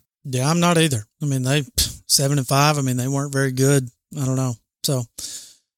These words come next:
should be a good game though. I, I'm excited to watch it.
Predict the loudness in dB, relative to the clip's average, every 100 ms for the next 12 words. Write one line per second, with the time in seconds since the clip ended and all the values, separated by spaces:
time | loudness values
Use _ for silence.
0 | _ _ 0 2 4 6 6 6 4 4
1 | 4 2 0 2 2 2 0 2 4 4
2 | 2 0 2 4 2 0